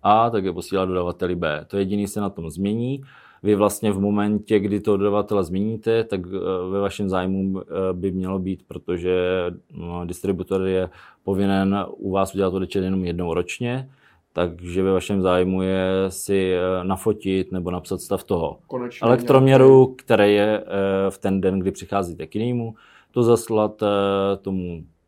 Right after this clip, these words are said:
Speaker 1: současnému nebo i minulýmu nebo obou dvou těm dodavatelům, eh, aby ten stav, eh, toho elektroměru se zadal na tu distribuci a následně od toho nového dodavatele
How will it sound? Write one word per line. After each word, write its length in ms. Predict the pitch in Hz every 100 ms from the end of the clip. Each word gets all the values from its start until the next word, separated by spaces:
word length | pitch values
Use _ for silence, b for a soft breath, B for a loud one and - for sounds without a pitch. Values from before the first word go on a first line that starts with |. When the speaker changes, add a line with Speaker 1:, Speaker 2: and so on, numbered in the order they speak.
| -
Speaker 1:
současnému 800 | - 95 113 98 107 101 98 95
nebo 200 | 87 78
i 100 | 78
minulýmu 500 | 82 98 104 98 95
nebo 220 | 90 85 90
obou 280 | 92 95
dvou 220 | 98 98 95
těm 200 | 80 82
dodavatelům, 840 | 92 123 139 139 143 135 131 135
eh, 800 | - - - _ - 104 98 98
aby 200 | - 101
ten 240 | 101 107 104
stav, 500 | 101 - 101 95 -
eh, 380 | 98 95 95 92
toho 140 | 101
elektroměru 480 | 95 - 98 98 95
se 200 | - 92
zadal 280 | 90 95 95
na 60 |
tu 140 | 87 80
distribuci 760 | 78 - 104 107 - 110 110 B B B
a 60 | -
následně 460 | 123 123 135 127 120
od 40 |
toho 100 | 110
nového 260 | 117 104 107
dodavatele 640 | 101 98 98 98 - 101